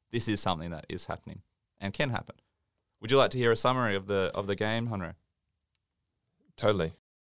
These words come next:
Speaker 1: Donkey Kong must retrieve his monkey friends and two hundred golden bananas from the evil King K. Rool,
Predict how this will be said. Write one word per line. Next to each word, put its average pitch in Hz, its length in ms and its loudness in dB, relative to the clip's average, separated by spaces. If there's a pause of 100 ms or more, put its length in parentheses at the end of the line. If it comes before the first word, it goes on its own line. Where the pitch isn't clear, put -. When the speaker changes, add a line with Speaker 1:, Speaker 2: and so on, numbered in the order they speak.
(300)
Speaker 1:
Donkey 131 240 0
Kong 120 220 0
must 113 180 0
retrieve 120 360 -2
his 107 240 -4
monkey 123 300 -2
friends 107 460 -4
and 104 160 -2
two 185 200 0
hundred 113 540 -2
golden 110 400 0
bananas 95 500 -2
from 98 200 -4
the - 120 -6
evil 98 260 -4
King 127 280 -6
K. 98 300 -4
Rool, 92 420 -4